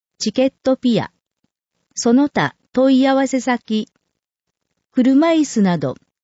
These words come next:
配慮が必要な人は、刈谷地区、心身障害児者を守る会、ミーチケット販売事務局。電話、八七二六四八へ。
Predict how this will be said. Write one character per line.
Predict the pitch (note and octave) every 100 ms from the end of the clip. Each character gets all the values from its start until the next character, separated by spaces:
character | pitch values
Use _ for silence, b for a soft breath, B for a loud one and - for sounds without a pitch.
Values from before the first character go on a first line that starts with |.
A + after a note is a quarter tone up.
| _
配 | - E4 D#4+
慮 | A3+ F#3
が | E3+
必 | - -
要 | A#3+ B3+ B3+
な | B3+
人 | B3+ - A3
は、 | D#3+ - _ _ _ _ _ _ _
刈 | A3 A3+ B3+
谷 | C4+
地 | - C#4
区、 | - C#3+ - _ _ _
心 | - C#4 D4
身 | C#4+ - C#4 C4+
障 | - C#4+ C#4
害 | C4 C4
児 | A#3+ C#4
者 | A#3+ F3
を |
守 | D#3+ D#3 F3+ A3+ E3+
る |
会、 | - F#3+ D3+ - _ _ _ _ _ _ -
ミ | C#4 C4
ー | F3
チ | -
ケ | - C4
ッ | -
ト | G#3
販 | F#3 A#3 A#3+
売 | A#3 A#3+ A3+
事 | A3
務 | A#3 B3
局。 | F#3 - C3 - _ _ _ _ _ _ _ _ _ _ _ _ _
電 | C4 C#4 C4
話、 | B3 A#3 - _ _ _
八 | - G3 - C4+
七 | C#4 G#3+ - - _ _ -
二 | B3+ C#4+ C#4+
六 | D4 B3+
四 | F#3 G#3 A3+
八 | A3+ B3 - D3+
へ。 | C3